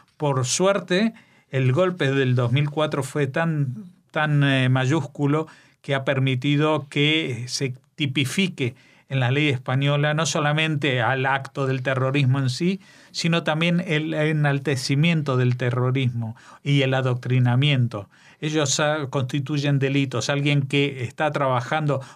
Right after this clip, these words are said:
por reclutar gente, alguien que, eh, promo-, eh,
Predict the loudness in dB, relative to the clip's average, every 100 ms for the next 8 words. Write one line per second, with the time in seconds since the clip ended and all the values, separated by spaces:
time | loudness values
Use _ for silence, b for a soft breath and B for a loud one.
0 | _ -4 -2 -2 0 0 2 0 0 -2
1 | 0 0 -4 -8 B B B -4 0 2
2 | 0 0 0 0 -2 -2 2 2 -2 -4
3 | -2 0 0 0 -2 -2 2 2